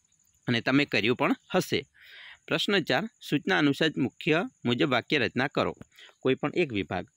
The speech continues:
જેમાં વિભાગ મિત્રો એક છે, જેમાં ઉદાહરણ મુજબ વાક્ય રચના કરવાની છે. ઉદાહરણ છે, "એતત ખાલ્યા ખાલ્યા અસ્તિ પુસ્તકમ અને પઠ્ઠમ" લખેલું છે, તો જવાબ આવે, "એતત પુસ્તકમ પઠન યોગ્યમ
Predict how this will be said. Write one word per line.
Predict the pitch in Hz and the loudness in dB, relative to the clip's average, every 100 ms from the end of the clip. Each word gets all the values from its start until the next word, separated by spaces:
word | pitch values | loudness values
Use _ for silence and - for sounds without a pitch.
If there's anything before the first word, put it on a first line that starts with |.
| _ - _ 113 | _ -20 _ -4
જેમાં | 127 151 | 2 2
વિભાગ | 139 107 127 131 - - | 2 0 -2 -4 -8 -6
મિત્રો | 123 120 123 | -4 -2 0
એક | 131 135 | 0 -2
છે, | - 139 | -4 -6
જેમાં | 156 180 147 131 | -6 -6 -2 0
ઉદાહરણ | 120 127 156 | 0 0 2
મુજબ | 147 139 147 | 2 2 0
વાક્ય | 120 - 135 | 0 -2 -2
રચના | 135 139 135 | -2 -4 -4
કરવાની | 131 127 127 123 | -2 0 0 -2
છે. | 170 160 - - _ - | -4 -8 -12 -20 _ -4
ઉદાહરણ | 135 180 165 | 0 2 0
છે, | 110 190 311 - | 0 -2 -2 -2
"એતત | 143 - 160 156 185 277 - | -2 0 0 2 -2 -2 -4
ખાલ્યા | 117 123 156 | -2 0 -2
ખાલ્યા | 147 139 139 143 | 0 0 2 0
અસ્તિ | - 151 151 - - | 0 0 0 -6 -4
પુસ્તકમ | 139 - 175 170 175 | -4 -2 -4 0 0
અને | 135 139 | 0 -2
પઠ્ઠમ" | 123 - 139 151 | -4 -2 0 0
લખેલું | 170 135 95 | 0 0 0
છે, | - - - _ _ _ _ | -2 -10 -12 _ _ _ _
તો | 117 | -2
જવાબ | 117 160 170 | 2 2 4
આવે, | 98 127 240 _ _ - | 2 2 -2 _ _ -4
"એતત | 139 170 165 165 | -2 -2 0 -2
પુસ્તકમ | 165 139 - 156 156 165 226 _ | 0 -2 0 -2 2 0 0 _
પઠન | 127 - 156 160 | -8 0 0 2
યોગ્યમ | 120 107 120 277 | 0 0 0 0